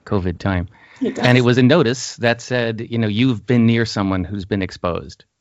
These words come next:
Speaker 1: You know,
Speaker 2: Mm.
Speaker 1: click here for more information." And, you know, we talk a lot in the scam world about how creating this sense of urgency or, um, surprise
Speaker 2: Mm.
Speaker 1: sets people off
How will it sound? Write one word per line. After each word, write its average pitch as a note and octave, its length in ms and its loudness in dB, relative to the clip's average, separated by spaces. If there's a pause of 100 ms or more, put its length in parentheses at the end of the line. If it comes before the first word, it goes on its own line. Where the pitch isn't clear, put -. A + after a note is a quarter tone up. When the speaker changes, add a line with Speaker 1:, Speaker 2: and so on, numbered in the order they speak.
(140)
Speaker 1:
You G#3 60 -4
know, G#3 80 2
Speaker 2:
Mm. G#3 120 2
Speaker 1:
click A#2 140 -4
here G#2+ 220 0
for G#2 100 -6
more G2 220 0
information." F#2 560 -6 (500)
And, G2 300 0 (120)
you A2 80 -4
know, G#2+ 80 0
we A#2 80 0
talk C3 220 -2
a - 20 -2
lot G2 240 0
in F#2+ 120 -2
the F2+ 60 -8
scam G2+ 360 -4
world F2+ 240 -4
about F2+ 240 -4
how F#2 220 -6
creating G#2 480 -4
this F2+ 160 -8
sense F#2+ 260 -4
of F2 160 -6
urgency F2 640 -6
or, E2+ 400 -6
um, - 340 -8
surprise F2 640 -4 (400)
Speaker 2:
Mm. F#3+ 240 -8
Speaker 1:
sets - 280 -4
people G2+ 360 -2
off F#2+ 300 0